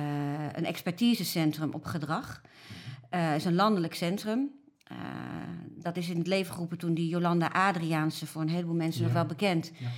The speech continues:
Speaker 1: in de media kwam omdat ze, eh, bloot zat vastgebonden. En daar vond iedereen wat van.
Speaker 2: Ja. En terecht ook wel.
Speaker 1: <laughs> Ja,
Speaker 2: Ja.
Speaker 1: zeker weten. En, eh, dat centrum, dat is er. En daar, eh, ja, daar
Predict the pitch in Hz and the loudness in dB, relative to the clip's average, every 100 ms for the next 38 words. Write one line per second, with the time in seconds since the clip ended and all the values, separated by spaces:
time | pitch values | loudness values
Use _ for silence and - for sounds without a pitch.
0 | - - - 190 180 175 202 214 175 175 | -10 -16 -8 0 0 2 4 4 4 2
1 | 175 165 165 170 180 165 160 170 156 156 | 2 4 4 0 0 0 0 -2 0 -2
2 | 151 165 165 190 180 170 220 202 - 175 | -4 -6 -2 -2 -2 -2 -2 -2 -4 -2
3 | 180 180 202 285 - - 160 160 160 175 | 0 2 0 -4 -8 -6 -4 -2 -4 -2
4 | 202 196 190 190 185 180 - 190 262 330 | -2 0 0 0 0 0 0 2 2 0
5 | - _ - - - - - - - - | -6 _ -14 -14 -14 -20 -20 -20 -6 4
6 | 143 123 117 113 123 120 120 - 202 - | 4 6 6 6 6 6 6 6 0 0
7 | - 120 - 175 202 165 165 170 147 - | 4 6 8 4 2 0 0 -2 -6 -8
8 | - - - - - - - 214 202 196 | -14 -20 -20 -20 -20 -6 4 6 6 4
9 | 202 196 190 180 180 175 214 - 240 240 | 6 6 8 6 4 6 4 6 4 4
10 | 214 202 - 233 214 180 202 190 185 190 | 2 2 4 4 4 4 4 4 4 0
11 | - 170 196 180 185 | -4 -4 0 2 0